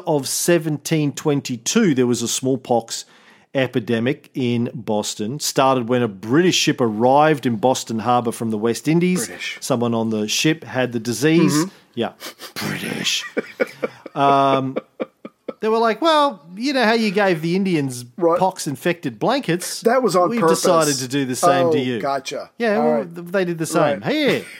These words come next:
Speaker 2: <laughs> Have
Speaker 1: oh,
Speaker 2: this.
Speaker 1: you don't like paying, you don't like paying taxes? Here, okay, have this blanket."
Speaker 2: That'll fix it.
Speaker 1: <coughs> Yeah, have this blanket. Um, now, out of a population of eleven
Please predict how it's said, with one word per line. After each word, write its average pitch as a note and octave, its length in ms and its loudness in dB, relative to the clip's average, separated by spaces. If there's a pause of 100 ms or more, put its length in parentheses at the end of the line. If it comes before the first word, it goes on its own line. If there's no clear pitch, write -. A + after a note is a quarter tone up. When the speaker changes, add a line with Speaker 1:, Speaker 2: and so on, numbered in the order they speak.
Speaker 2:
<laughs> - 0 - (340)
Have G3 200 2
Speaker 1:
oh, A3 280 4
Speaker 2:
this. - 320 -10
Speaker 1:
you F3 160 0
don't A3 200 2
like G#3 220 2
paying, G3 380 0 (260)
you G3 140 -2
don't A3 100 4
like G#3 180 2
paying G3+ 220 2
taxes? A3+ 540 -2
Here, F3+ 340 0
okay, E3+ 300 0
have F3 200 0
this E3 160 -2
blanket." D3 880 -2 (220)
Speaker 2:
That'll - 160 -8
fix - 320 -4
it. A#3+ 320 0
Speaker 1:
<coughs> F#3 340 2 (600)
Yeah, E3 220 0
have D#3+ 180 0
this D#3 140 -2
blanket. C#3 640 -4 (1200)
Um, F#3 560 2 (920)
now, A3 220 4
out G#3+ 120 6
of G3 80 0
a G3 60 2
population G#3 760 2
of D3+ 140 0
eleven F#3+ 880 0